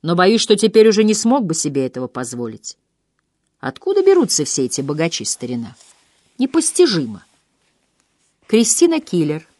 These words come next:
родилась в тысяча девятьсот сорок втором году, модель и девочка по вызову,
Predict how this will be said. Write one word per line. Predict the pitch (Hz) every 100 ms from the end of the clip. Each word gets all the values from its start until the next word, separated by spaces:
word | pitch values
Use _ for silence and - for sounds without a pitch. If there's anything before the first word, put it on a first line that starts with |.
| -
родилась | 170 185 240 269
в | -
тысяча | 262 - 220
девятьсот | 214 226 233 226
сорок | 214 208
втором | - 202 196
году, | 190 208 269 330 _ _ _ _ _ 165
модель | 196 190 214 330 403
и | 214 185
девочка | 160 226 254 - 277
по | 277 240
вызову, | 156 143 143 147